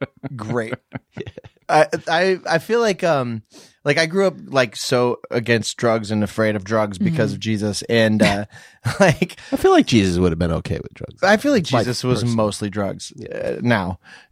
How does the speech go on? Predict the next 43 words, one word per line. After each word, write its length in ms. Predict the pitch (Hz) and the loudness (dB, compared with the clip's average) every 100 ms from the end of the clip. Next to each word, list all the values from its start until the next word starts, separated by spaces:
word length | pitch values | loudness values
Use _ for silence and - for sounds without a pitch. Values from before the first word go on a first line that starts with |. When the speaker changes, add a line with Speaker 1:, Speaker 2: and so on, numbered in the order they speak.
| 156 | -6
Speaker 1:
but, 260 | 143 151 - | -2 0 0
Speaker 3:
He 60 | |
Speaker 1:
um, 140 | 143 139 | 0 0
Speaker 3:
made 220 | 247 170 | 2 2
wine. 420 | 156 73 - 90 - | 0 -2 -8 -16 -4
I 40 | 117 | -4
mean, 220 | 90 98 | -4 -4
Speaker 1:
<laughs> 260 | 165 - 320 | -4 -4 -10
this 200 | 262 120 | -12 -4
guy 240 | 175 110 | 0 0
loves 340 | 98 90 92 - | -2 -10 -12 -12
drugs. 440 | 104 104 104 - _ - 370 349 233 - _ - - | -8 -8 -8 -16 _ 0 0 0 -6 -18 _ -20 -12
He, 380 | 180 - 196 165 | -6 -6 -4 -2
so 320 | - 185 175 | 2 2 2
I, 120 | 120 - - | 2 -2 -2
I, 640 | 139 160 165 160 156 156 160 | 0 4 4 4 2 0 0
like, 240 | 151 - | 0 -2
was 220 | 160 151 - | -2 0 2
so 140 | 220 | 0
afraid 340 | 175 151 160 | 2 2 2
of 80 | 165 | 4
him 360 | 147 131 127 113 | 4 2 0 2
that, 180 | 120 117 | 2 2
like, 180 | 123 123 | 0 0
when 260 | 131 135 | 2 2
it 160 | 139 123 | 0 -4
was 140 | 127 - | -6 0
finally 300 | 127 123 120 | 2 4 2
like, 200 | 110 - | 0 2
"Oh, 240 | 127 123 117 | 4 4 2
it's 180 | 113 131 | 0 -2
okay 300 | - 123 120 | -2 0 0
to 100 | 107 | -2
drink 380 | 98 113 110 | -2 -2 0
or 80 | 110 | 0
whatever," 440 | 107 104 101 101 - | 0 0 -4 -6 -10
I 40 | - - - | -18 -10 0
remember 220 | 175 208 | 2 2
getting 300 | 190 180 156 | 2 4 2
drunk 320 | 120 135 135 | 2 2 2
and 80 | 123 | 0
being 100 | 120 | 0
like, 180 | 113 | -2